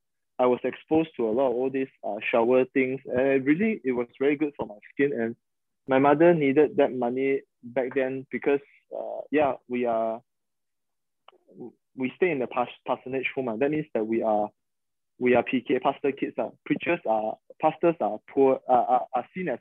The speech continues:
poor, okay? I don't think I am, I came from a poor family, but it is, compared to the church that my dad pastor, Vincent knows, ah, there's a lot of <laughs> rich people. So it's like, it creates a very big contrast. But, uh, back, back then, because my mother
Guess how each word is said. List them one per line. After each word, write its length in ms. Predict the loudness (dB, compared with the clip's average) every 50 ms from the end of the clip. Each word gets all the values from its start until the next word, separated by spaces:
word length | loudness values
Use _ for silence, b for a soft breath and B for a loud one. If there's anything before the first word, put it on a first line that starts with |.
| _ _ 0
poor, 240 | 0 2 2 2 0
okay? 120 | 0 B B B B B B 0
I 80 | 2
don't 180 | 2 2 0 -2
think 360 | -2 -4 -2 -4 -8 -10 -12 _ _ _ -10
I 80 | -10
am, 380 | -8 -6 -6 -6 -6 -8 -10 -4 0
I 220 | 4 4 6 6 4 4
came 140 | 2 2 2
from 160 | 2 2 2
a 120 | 0 -2 -2 _ _ 0
poor 120 | 2 2 4
family, 340 | 4 2 2 4 4 2 4
but 220 | 4 2 0 0 0
it 260 | -2 0 0 0 -2
is, 60 | -2 -4 _ _ _ _ _ _ _ _ _ _ _ _ _ _ _ -2
compared 340 | -2 0 2 2 0 0 0 2
to 360 | 2 4 4 4 2 -2 -4 _ _ _ _ _ _ _ _ _ _ -2
the 80 | -2
church 220 | 0 0 0 0 0 0 2
that 140 | 0 0 0
my 120 | 0 -2 -2
dad 180 | -2 -2 -2 -2
pastor, 480 | -2 -4 -4 -4 -4 -2 -2 -2 -2 -4 -8 -16 _ -20 -20 -20 _ -18 -10
Vincent 300 | -8 -8 -6 -4 -4 -2
knows, 180 | -2 -2 -2 -2
ah, 60 | -2
there's 140 | -2 -2 -4 -4
a 40 | -4
lot 260 | 0 2 4 4 4
of 80 | 2 0
<laughs> 20 | -4
rich 100 | -6 -8 -6 -10
people. 280 | -10 -2 0 0 0 2
So 100 | 2 4
it's 160 | 4 4 4
like, 120 | 2 0 B B B 0
it 140 | 0 0 2
creates 260 | 2 2 2 2 0
a 60 | -2
very 240 | -2 0 0 0 0
big 160 | 0 -4 -4
contrast. 320 | -6 -10 -8 -6 -6 -8 -8 _ -6
But, 160 | -6 -6 -6 _ _ _ _ _ _ _ _ _
uh, 120 | -6 -4 -2
back, 280 | -2 -2 -2 -4 -6
back 160 | -4 -4 -4 -2 -2
then, 320 | -2 -2 -2 -2 -6 -10 -14 _ _ _ _ _ -8
because 240 | -6 0 0 0 0 0
my 160 | -4 -6 -4 -4
mother 540 | -2 -2 0 0 2 2 2 2 0 -2